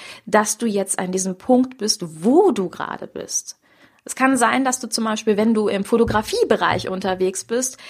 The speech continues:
nur ganz spezielle Dinge fotografierst. Warum ist das denn so? Also auch mal in diese Richtung nachdenken. Was ist deine ganz eigene Motivation, deine ganz eigene Geschichte, die du mit diesem Business-Start verbindest?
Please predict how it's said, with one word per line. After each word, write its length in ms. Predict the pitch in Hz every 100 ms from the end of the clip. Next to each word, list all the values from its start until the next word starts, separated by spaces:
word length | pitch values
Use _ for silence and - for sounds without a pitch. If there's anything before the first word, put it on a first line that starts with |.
| - -
nur 160 | 240
ganz 220 | 233 240
spezielle 480 | - 233 - 220 233
Dinge 320 | 208 330 415
fotografierst. 840 | - 240 214 - - - 160 156 -
Warum 320 | 220 240 262
ist 380 | 262 359 - 359
das 180 | -
denn 240 | - 175 170
so? 220 | 156 151
Also 260 | 64 214 -
auch 220 | - 302
mal 160 | 302
in 100 | 294
diese 340 | 262 359 359 294
Richtung 400 | 277 - 262 254
nachdenken. 640 | 226 226 - 190 185 196 180
Was 340 | 220 330 -
ist 160 | 233 -
deine 320 | 202 233 226
ganz 420 | 214 214 254 254
eigene 380 | - 208 214 214
Motivation, 760 | 196 185 180 180 - 180 175 175
deine 200 | 175 180
ganz 400 | 190 233 226 -
eigene 500 | - 175 202 202 190
Geschichte, 640 | 185 180 - 170 - 170 165 - - - - -
die 340 | 180 190 226
du 140 | 220 202
mit 160 | 185
diesem 180 | 185 185
Business-Start 800 | - - 175 - - 147 147 - _ _ _
verbindest? 720 | 185 180 165 147 - - -